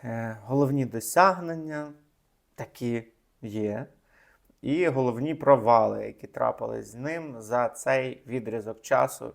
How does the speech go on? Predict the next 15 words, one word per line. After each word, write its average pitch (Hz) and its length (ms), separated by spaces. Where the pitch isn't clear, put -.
після 113 420
інавгурації. 110 920
І 143 320
розпочну, 156 600
мабуть, 156 680
з 110 100
найбільшої 127 720
перемоги, 120 720
найбільшої 117 600
перемоги, 139 640
бо 117 320
це 165 340
перемога 120 720
на 120 140
виборах. 107 500